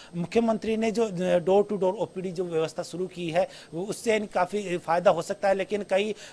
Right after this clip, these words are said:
ऐसे जो दूर दराज के म-, मरीज हो सकते हैं, जिनको, अ, जो खांसी जुकाम सहित मौसमी बीमारियों का इलाज समय पे नहीं मिल पाएगा। लेकिन, अ, जिस तरह से कोरोना संकट के दौरान जो इस तरह के सिम्टम्स सामने आएंगे,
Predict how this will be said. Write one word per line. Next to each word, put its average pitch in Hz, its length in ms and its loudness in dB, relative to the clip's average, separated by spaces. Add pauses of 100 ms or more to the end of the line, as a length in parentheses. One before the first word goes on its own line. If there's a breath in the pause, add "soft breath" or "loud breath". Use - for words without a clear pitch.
ऐसे 190 280 2
जो 185 160 -4
दूर 185 220 -2
दराज 185 280 4
के 196 120 -2
म-, 170 340 -6
मरीज 190 240 0
हो 185 100 -2
सकते 170 260 -8
हैं, 185 120 -4
जिनको, 180 340 -4 (240 loud breath)
अ, 165 60 2
जो 170 200 -2
खांसी 175 300 -4
जुकाम 160 300 -4
सहित 170 200 -8
मौसमी 175 260 -6
बीमारियों 170 260 0
का 180 100 2
इलाज 165 220 4
समय 165 220 -4
पे 180 100 -8
नहीं 233 180 0
मिल 214 140 -2
पाएगा। 175 440 2 (280 loud breath)
लेकिन, 240 380 -2
अ, 190 160 4
जिस 180 260 -6
तरह 226 140 2
से 233 260 0
कोरोना 202 340 2
संकट 190 360 -4
के 214 100 -4
दौरान 190 380 4 (300 loud breath)
जो 202 80 -4
इस 233 180 -6
तरह 220 140 0
के 240 120 -4
सिम्टम्स 220 460 0
सामने 202 280 2
आएंगे, 196 340 2